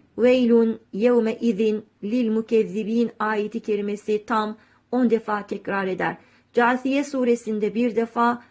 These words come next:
Mutaffifin suresinde veylun lil mutaffifin, yine veylun yevme izin lil mukezzibin olmak üzere birinci ve onuncu ayetlerde, Hümeze suresi bir,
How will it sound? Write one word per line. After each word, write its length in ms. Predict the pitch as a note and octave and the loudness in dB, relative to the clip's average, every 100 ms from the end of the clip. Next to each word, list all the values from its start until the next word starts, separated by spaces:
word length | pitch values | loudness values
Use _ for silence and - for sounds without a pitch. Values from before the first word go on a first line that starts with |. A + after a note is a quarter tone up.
| _ - | _ -4
Mutaffifin 640 | A#3+ B3 C4 C#4 C4 D4 | -2 -2 -4 -4 -4 -4
suresinde 580 | C#4+ C4 B3 A#3+ A#3 A#3 | -2 -2 -2 0 4 4
veylun 400 | B3+ B3+ A#3 A3+ | 4 2 0 0
lil 160 | A#3+ A3+ | 2 0
mutaffifin, 840 | A3 A3+ A3 - G#3 A#3 A#3+ A#3+ - - | -2 -4 -6 -4 -2 0 0 -2 -10 -8
yine 260 | B3 A#3+ G#3+ | 0 2 4
veylun 300 | B3 A#3 A3+ | 2 2 0
yevme 360 | A3 A#3 A3 | 4 2 2
izin 280 | - G3+ G#3 | -2 -4 -4
lil 220 | G#3+ A3 | -2 -2
mukezzibin 580 | G#3+ G#3 G#3+ F#3+ G3+ A#3+ | -2 -2 -4 -2 -2 -2
olmak 340 | - A3 A3+ A3+ | -2 -4 -4 -2
üzere 280 | G#3 G#3+ | 0 2
birinci 320 | A3 A3 G#3 A3 | 2 0 0 -4
ve 60 | |
onuncu 400 | - G#3 G#3+ A3+ | -4 -4 -2 -2
ayetlerde, 760 | G3+ G3+ G3 F#3 F#3+ F#3+ A#3+ A#3+ - - _ - | -2 -2 -4 -4 -4 0 0 0 -10 -20 _ 0
Hümeze 320 | C4 B3 B3 | 2 2 0
suresi 480 | B3 A3+ A3 A3+ G3 | 2 2 2 -2 0
bir, 200 | A#3+ | 0